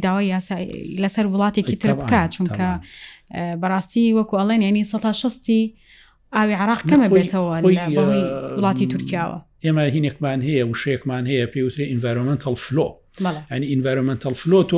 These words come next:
Speaker 2: ئەو ڕووبارە کە ژینگەی هەتا ئیکۆسیستمەکەی نەک خەڵک، یعنی ماسی تیاژی، ئە، ئۆرگانیزمی
Speaker 1: بەڵێ.
Speaker 2: تری تیاژی، ئەبێ فلویکی وا بەر-،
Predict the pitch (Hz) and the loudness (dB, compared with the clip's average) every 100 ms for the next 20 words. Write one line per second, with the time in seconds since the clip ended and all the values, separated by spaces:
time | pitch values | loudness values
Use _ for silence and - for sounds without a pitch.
0 | 170 175 165 131 123 143 185 - 113 113 | 0 0 0 2 4 4 2 2 -2 -2
1 | - 143 101 107 120 120 165 127 107 - | -6 -8 -4 0 0 2 2 0 -4 -6
2 | 147 113 - 107 123 - 113 104 - 175 | -4 -2 -2 -2 -2 -2 -2 0 2 4
3 | 151 196 - - - 202 - - - - | 4 0 -4 -20 -6 -4 -4 -8 -14 -10
4 | 80 92 107 107 98 - 156 139 165 151 | -8 -6 -6 -6 -6 -4 -4 -2 -2 0
5 | 147 131 147 139 113 107 85 101 196 160 | -2 -2 -4 -4 -4 -6 -6 -2 0 0
6 | 131 151 156 175 165 175 151 151 165 - | 0 -2 -2 -2 2 2 2 0 -4 -8
7 | - _ - 143 214 190 - 196 202 - | -20 _ -8 2 4 4 4 4 4 4
8 | 175 185 165 156 156 | 6 6 4 2 2